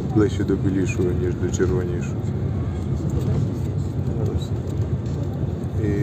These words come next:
по врожаям також слабші врожаї, але, е,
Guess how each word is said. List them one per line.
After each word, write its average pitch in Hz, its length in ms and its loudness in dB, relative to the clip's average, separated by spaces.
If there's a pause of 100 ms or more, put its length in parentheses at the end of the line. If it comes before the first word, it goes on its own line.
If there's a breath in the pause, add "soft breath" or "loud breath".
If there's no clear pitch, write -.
(200)
по 104 60 2
врожаям 104 580 2 (100)
також 98 320 4 (320)
слабші - 440 2
врожаї, 113 680 4 (1120)
але, 113 360 2 (2500)
е, - 340 2